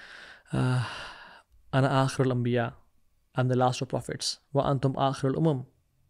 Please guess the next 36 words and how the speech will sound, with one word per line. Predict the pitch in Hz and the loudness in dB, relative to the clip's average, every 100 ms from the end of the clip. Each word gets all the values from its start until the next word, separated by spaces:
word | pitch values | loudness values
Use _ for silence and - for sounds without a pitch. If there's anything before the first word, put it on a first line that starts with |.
| - | -6
and | 123 131 | 0 4
you're | 135 | 6
the | 131 | 6
last | 135 151 | 2 0
of | 151 | 0
nations, | 160 156 127 | 2 2 0
व | 131 | 0
हुवा | 131 135 - | 2 2 2
खारिजुन | 151 151 143 147 | 4 4 2 -2
फ़ीकुम | 135 165 160 214 | 0 2 2 2
फ़म-, | 160 143 | 0 0
म-, | 147 151 - - | -2 -2 -4 -10
अ, | - - - - | -10 -10 -4 8
ला | 190 160 | 10 10
महाला, | 131 127 120 - - - - - - - _ _ _ 143 | 8 4 4 -2 -12 -20 -20 -20 -20 -20 _ _ _ 8
मैं | 175 - | 8 10
आखिरी | 170 170 190 214 | 8 8 8 10
नबी | 170 160 208 | 10 10 10
हूँ | 226 | 10
और | 208 | 8
तुम | 196 175 | 6 4
आखिरी | 147 175 | 4 4
नेशन | 156 147 185 | 4 4 2
हो, | 208 | 2
वो | 175 | 2
तुम्हारे | 156 151 | 2 2
अंदर | 143 143 | 2 2
से | 151 | 2
लाजमी | 120 120 135 | 2 2 2
निकलेगा।" | 127 117 117 - 127 | 0 -2 -8 -8 -6
यानी | 135 156 | -2 0
वो | 151 | 2
हमारे, | 127 135 139 156 - - - | 2 2 4 4 2 -4 -4
हमारे | 135 139 165 | 2 6 6
में | 156 | 6
आएगा। | 120 120 - - | 2 2 4 4